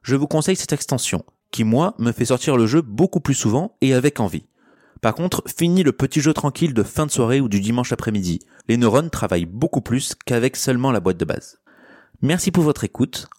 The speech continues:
en espérant que cette chronique vous apporte les petites infos qu'il vous manque pour vous procurer ou non ces extensions. On se retrouve le mois prochain pour faire le tour des extensions de notre jeu. Je vous dis donc à bientôt et surtout, jouez bien.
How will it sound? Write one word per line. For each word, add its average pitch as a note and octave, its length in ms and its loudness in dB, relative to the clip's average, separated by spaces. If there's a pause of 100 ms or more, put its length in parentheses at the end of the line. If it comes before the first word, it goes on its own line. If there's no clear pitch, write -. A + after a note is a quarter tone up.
en C#3+ 120 0
espérant E3 380 0
que D3+ 100 -6
cette - 180 -2
chronique C#3 360 -4
vous B2+ 160 0
apporte G2+ 420 -4
les D3 140 2
petites D#3 340 -2
infos C#3 280 0
qu'il D#3+ 200 -2
vous C#3+ 140 2
manque B2+ 340 -2
pour D3 120 2
vous B2+ 100 0
procurer A#2+ 680 0
ou F3+ 140 4
non A#2 300 0
ces D#3+ 200 0
extensions. G2+ 600 -2 (280)
On E3+ 120 0
se - 120 -2
retrouve G#2+ 440 0
le D3+ 80 4
mois F3+ 160 2
prochain - 400 -4 (320)
pour C#3+ 120 0
faire D#3 120 0
le D#3+ 120 2
tour A2 220 0
des B2 160 0
extensions A2+ 460 -4
de A2+ 120 0
notre C3+ 280 0
jeu. F2 280 -2 (400)
Je - 140 -4
vous A2 140 0
dis G2+ 100 2
donc F#2 240 -2 (100)
à A#2 80 2
bientôt B2+ 460 -2 (100)
et G#2+ 80 -4
surtout, A#2+ 380 -2 (260)
jouez F#2 300 2
bien. A#2+ 180 0